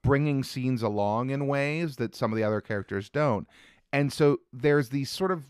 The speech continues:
tiny, tiny things that when you look at it all in the grand context, makes this character so fantastic and makes this movie and this entire three-part property that is Catalyst,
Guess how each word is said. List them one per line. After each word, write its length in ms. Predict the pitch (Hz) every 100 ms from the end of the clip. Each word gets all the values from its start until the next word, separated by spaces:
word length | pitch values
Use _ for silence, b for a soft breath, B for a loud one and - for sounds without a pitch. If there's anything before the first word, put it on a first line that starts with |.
| _
tiny, 480 | - - 165 180 185
tiny 400 | 165 156 143 131
things 640 | 113 190 208 147 110 98 - b b b b
that 340 | 117 123 123 -
when 180 | 123
you 120 | 117 117
look 240 | 143 156
at 60 | 135
it 60 |
all 180 | 120 120
in 60 | 113
the 60 |
grand 300 | 110 110 104
context, 760 | 95 107 113 123 127 143 - - b b b b -
makes 440 | 120 120 120 -
this 240 | - 107 -
character 480 | - 98 92 101
so 440 | 98 - - 110 107
fantastic 800 | - 107 101 110 107 101 113 -
and 160 | 113 110
makes 240 | 113 -
this 200 | 110 104
movie 540 | 110 110 117 110 113 101 B B
and 200 | - 113
this 160 | 110 -
entire 640 | 107 101 117 120 113 110 -
three-part 800 | - 117 120 117 - 110 - -
property 480 | 123 143 - 107
that 140 | 101 104
is 140 | 98
Catalyst, 540 | - 107 101 104 -